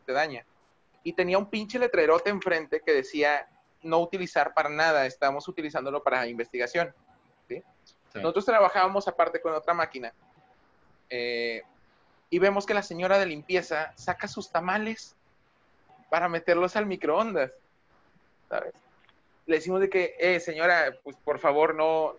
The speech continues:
Speaker 1: no mames, <laughs> ¿no? Está un letrero ahí que dice que no se use". "No, mijo, pero no te preocupes, ya lo limpié aquí por fuera y no lo voy a ensuciar". Y doña Riata metió sus, sus tamales, sus tamales salieron bien calientitos, ¿sí?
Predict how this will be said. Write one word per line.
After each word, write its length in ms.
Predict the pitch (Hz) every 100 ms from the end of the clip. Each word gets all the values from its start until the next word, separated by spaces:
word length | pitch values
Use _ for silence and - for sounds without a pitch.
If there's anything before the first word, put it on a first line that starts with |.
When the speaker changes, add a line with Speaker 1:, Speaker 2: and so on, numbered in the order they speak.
| -
Speaker 1:
no 100 | 139
mames, 320 | 151 196 -
<laughs> 160 | - 165
¿no? 220 | 156 151 277
Está 240 | 156 147 160
un 80 | 175
letrero 400 | 175 185 175 165
ahí 180 | 170
que 120 | 165 165
dice 260 | 175 170
que 80 | 139
no 140 | 139 147
se 120 | 156
use". 320 | 180 - 127 _ _ _ _ _ _ _ _ -
"No, 160 | 190 262
mijo, 320 | 277 262 240
pero 140 | 233 214
no 140 | 233
te 80 | 262
preocupes, 460 | 233 208 247 226 214
ya 100 | 220
lo 100 | 226
limpié 240 | 208 214
aquí 160 | 214 226
por 160 | 202
fuera 300 | - 214 190
y 40 | 170
no 120 | 185
lo 100 | 190
voy 140 | 196
a 40 | 196
ensuciar". 400 | 185 - 175 - _ _ _ _ _ _ _ _ _ _ _ _ _ _
Y 80 | 180
doña 240 | 185 185 180
Riata 280 | 190 185 240
metió 280 | 220 202
sus, 180 | 208 226
sus 180 | - 185
tamales, 360 | 185 220 277 -
sus 100 | -
tamales 300 | 196 247 269
salieron 260 | 233 240
bien 140 | 220 220
calientitos, 600 | 233 170 220 - 139 - _ _ _ _
¿sí? 200 | 139 165